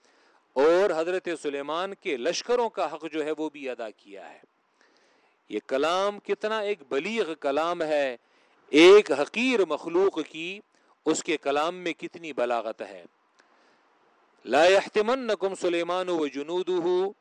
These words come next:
وهم لا يشعرون۔ حضرت سلیمان اور اس کے لشکر سے، ان کے اتباع سے وہ نفی بھی کر رہے ہیں کہ وہ یہ کام یہ قصدن نہیں کریں گے اور وہ یہ کام دانستہ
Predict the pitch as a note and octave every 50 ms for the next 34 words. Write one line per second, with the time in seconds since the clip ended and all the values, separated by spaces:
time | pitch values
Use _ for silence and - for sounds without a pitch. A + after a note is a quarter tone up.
0 | _ _ _ - A#2 C#3 C#3 D#3 F3 F3+ F3 E3 D#3+ D#3 D3+ D3 C#3 - C#3+ B2
1 | A#2+ C3+ C#3+ D#3 E3 E3+ E3 E3 D#3 D3+ C#3+ C#3 _ _ _ _ _ _ _ _
2 | _ _ _ _ _ _ _ _ _ _ _ _ _ _ - _ _ _ - C3+
3 | D#3+ E3+ F#3 F#3 - F#3 D#3+ - D#3 C#3+ C#3 C#3+ C#3+ D3+ E3 F3+ F#3+ G3+ G#3+ G#3+
4 | F3 E3+ D#3+ D#3+ - - _ F3+ F3 E3 C3+ C3+ C#3 - - - F#3 F3+ E3+ -
5 | G3 F3+ E3 D#3 D3+ _ D3 C3+ A#2+ A2+ _ - B2+ C#3+ D#3 E3+ E3+ F3 - -
6 | F3+ F3+ G3 A3 A#3 _ _ _ _ _ _ _ _ _ _ - - - C3 C#3+
7 | D#3+ F3 F#3 G3 G3+ A3 B3 _ _ _ _ _ _ _ _ _ - A#2 D3 E3+
8 | - - B3+ B3+ - A3 G3 - F#3 F3+ E3+ D#3+ D#3+ D3+ D#3+ F3+ F3 F#3 G3+ F#3
9 | - E3+ D3+ C#3 D3 D3 D3 C#3+ B2+ A2+ - C#3+ C#3 D3+ E3+ F#3+ G#3 G#3+ G3+ F3+
10 | D#3 _ - F3 E3 D#3 E3+ G3 F#3 F3+ E3+ E3+ F3+ G3+ _ - G3+ F#3+ G3+ G#3
11 | G#3 G3 G3+ G#3 A3 A#3 A#3 _ _ _ - - - - _ _ _ B2+ C3+ D3
12 | C#3+ C3+ C#3 D#3+ E3 D#3+ D3+ C#3+ _ - D3+ D#3+ F#3 G#3+ G#3 F#3+ - C3 C3 C#3+
13 | E3 D#3+ - _ F3+ D3+